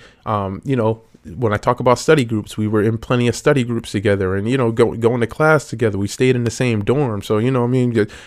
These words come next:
meeting outside in front of the dorm to go walk to class and, and just chopping it up. Um, he got me into, into working out. Um, we used to go over to Morehouse's gym and, and go work out.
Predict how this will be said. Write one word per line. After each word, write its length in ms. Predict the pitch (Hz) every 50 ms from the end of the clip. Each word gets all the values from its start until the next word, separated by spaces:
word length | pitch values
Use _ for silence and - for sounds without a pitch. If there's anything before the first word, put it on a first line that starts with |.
| - _
meeting 240 | 120 123 127 120 123
outside 380 | 113 113 - - 131 135 127
in 60 | 123
front 200 | 110 - 139 131 123
of 40 | 117
the 80 | 117
dorm 300 | 110 113 127 135 127 117
to 60 | 113 113
go 100 | 123 123
walk 280 | 113 117 127 123 113
to 100 | - 110
class 400 | - - 131 131 135 127 123 -
and, 120 | 120 113 113
and 300 | 113 95 - 82 107 104
just 260 | 110 107 - - -
chopping 380 | - - 139 135 - - 123 117
it 80 | 110
up. 220 | 131 135 117 - - - - - _ _
Um, 420 | 117 110 107 104 101 98 95 90 -
he 120 | - - 120
got 220 | 120 131 123 -
me 200 | 123 123 120 123
into, 520 | 123 120 120 - - 117 110 107 104 - -
into 260 | - 131 120 120 - 120
working 380 | 107 123 127 127 - 110 104
out. 260 | 120 139 127 110 - - _ _ _ _ _ _
Um, 280 | 101 104 101 101 98 101
we 120 | 117 135
used 120 | 131 113 -
to 80 | 120
go 140 | 120 123 120
over 120 | 120 113
to 80 | 110 110
Morehouse's 640 | 107 110 117 123 123 123 127 123 - - 110 104 104
gym 300 | 104 117 131 135 131 120
and, 120 | 110 110
and 160 | - 104 104
go 140 | 101 110 110
work 340 | 110 107 110 120 123 113 -
out. 280 | 120 131 123 - -